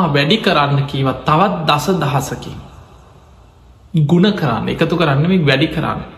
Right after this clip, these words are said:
ඒ දාහේ ප්‍රමාණය වගේම තවත් දස දහසකින් ගුණ කරන්න. ඒ තමයි දිවි සහස්‍රී ලෝක ධාතු. ආනන්ද ඒක තවත් දස දහසකින් ගුණ කරන්න, දිවි සහස්‍රී ලෝක ධාතුව ගුණ කරන්න කිව්වොත් තවත් දස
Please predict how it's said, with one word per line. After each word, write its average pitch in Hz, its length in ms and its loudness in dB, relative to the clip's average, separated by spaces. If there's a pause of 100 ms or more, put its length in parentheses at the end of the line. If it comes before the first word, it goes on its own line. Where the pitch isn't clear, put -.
(920)
ඒ 147 180 2
දාහේ 143 420 4
ප්‍රමාණය 143 460 2
වගේම 147 540 2
තවත් 175 400 2
දස 139 280 0
දහසකින් 185 600 0
ගුණ 156 200 2
කරන්න. - 320 -6 (1120)
ඒ 156 220 4
තමයි 139 360 2 (160)
දිවි 165 280 2
සහස්‍රී 170 800 0
ලෝක 135 260 0
ධාතු. - 420 -6 (2000)
ආනන්ද 202 440 4
ඒක 185 280 4
තවත් 190 460 0
දස 185 280 2
දහසකින් 185 600 0
ගුණ 151 200 4
කරන්න, 127 360 -2
දිවි 156 240 2
සහස්‍රී 175 540 2
ලෝක 165 260 0
ධාතුව 156 440 2
ගුණ 151 200 2
කරන්න 151 320 0
කිව්වොත් - 220 -4
තවත් 175 300 2
දස 151 180 0